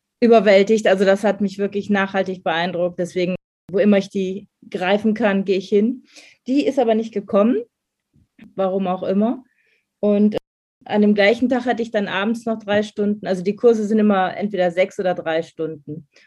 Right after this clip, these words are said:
Und dann gibt's noch die Vorträge, die so ungefähr eine Stunde sind. Und ich hätte halt einen ganztägigen und einen, der ausgefallen ist, und dann der dreistündige abends wäre Craftivism gewesen, also gesellschaftskritische und politische Quilts zu machen.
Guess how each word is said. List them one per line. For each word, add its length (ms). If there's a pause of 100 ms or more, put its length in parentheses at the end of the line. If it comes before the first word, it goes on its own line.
(100)
Und 100
dann 120
gibt's 200
noch 100
die 380
Vorträge, 580
die 100
so 140
ungefähr 280
eine 120
Stunde 380
sind. 320
Und 200
ich 100
hätte 200
halt 160
einen 260
ganztägigen 720
und 180
einen, 380 (580)
der 140
ausgefallen 460
ist, 120
und 120
dann 160
der 140
dreistündige 760 (160)
abends 480 (260)
wäre 520
Craftivism 840
gewesen, 540
also 400
gesellschaftskritische 1120
und 200
politische 720
Quilts 500
zu 100
machen. 500